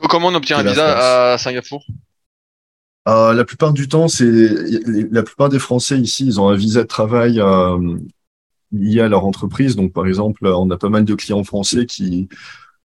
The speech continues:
Speaker 2: euh, qui ont un, ça s'appelle un employment pass, et en gros, c'est lié à leur, euh, leur entreprise. Et du coup, c'est pas, c'est pas facile d'ouvrir, euh,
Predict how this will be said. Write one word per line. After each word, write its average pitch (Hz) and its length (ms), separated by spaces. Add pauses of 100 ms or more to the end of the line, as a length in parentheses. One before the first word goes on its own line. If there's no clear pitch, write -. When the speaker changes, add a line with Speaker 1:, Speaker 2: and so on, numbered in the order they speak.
(160)
Speaker 2:
euh, 78 500 (100)
qui - 140
ont 92 160
un, 90 40
ça - 140
s'appelle 98 320
un 90 220
employment 104 520
pass, 123 520
et 92 120
en 90 220
gros, 101 160
c'est 98 220
lié 98 180
à 98 60
leur, 90 240
euh, 87 260
leur 90 160
entreprise. 92 720 (280)
Et - 60
du 90 140
coup, 117 160
c'est 98 220
pas, 107 640
c'est 101 180
pas 110 100
facile 113 380
d'ouvrir, 101 420
euh, 87 640